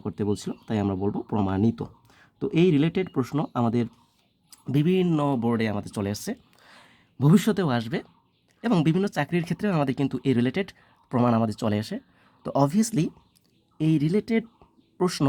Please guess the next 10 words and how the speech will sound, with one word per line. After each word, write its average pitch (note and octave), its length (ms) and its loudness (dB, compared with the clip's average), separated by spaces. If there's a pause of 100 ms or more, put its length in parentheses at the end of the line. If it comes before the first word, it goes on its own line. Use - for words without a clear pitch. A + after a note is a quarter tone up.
(160)
আমরা D3 180 2
যদি D#3 100 -2 (180)
একটা - 320 -6
যদি A3 200 0
আমরা G3 200 0
ভালোভাবে C#3+ 280 2 (140)
সলভ A2+ 240 -2
করতে A#2 200 -6 (100)
পারি, A#2+ 220 0 (720)
যে A3+ 80 4